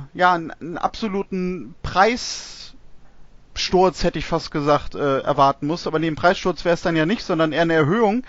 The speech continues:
Aber die Ticketpreise sind eigentlich relativ gleich geblieben. Also zum Beispiel, ich habe mal so willkürlich reingeschaut, wenn man zum Beispiel an der Quali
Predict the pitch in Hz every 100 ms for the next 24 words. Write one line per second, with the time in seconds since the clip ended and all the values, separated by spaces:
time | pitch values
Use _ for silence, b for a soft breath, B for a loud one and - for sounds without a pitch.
0 | B B B B 175 202 196 - 175 196
1 | - 277 - 196 220 208 180 240 185 202
2 | 208 208 190 - 180 - 196 170 139 139
3 | 143 156 - 175 - 220 190 170 175 185
4 | 170 180 170 - - 147 175 233 - 208
5 | 196 190 - - B B B - 156 233
6 | 240 226 196 202 220 214 - 180 180 180
7 | - - - - _ - _ _ _ -
8 | - - - - 160 170 180 196 165 127
9 | 170 - - 175 226 233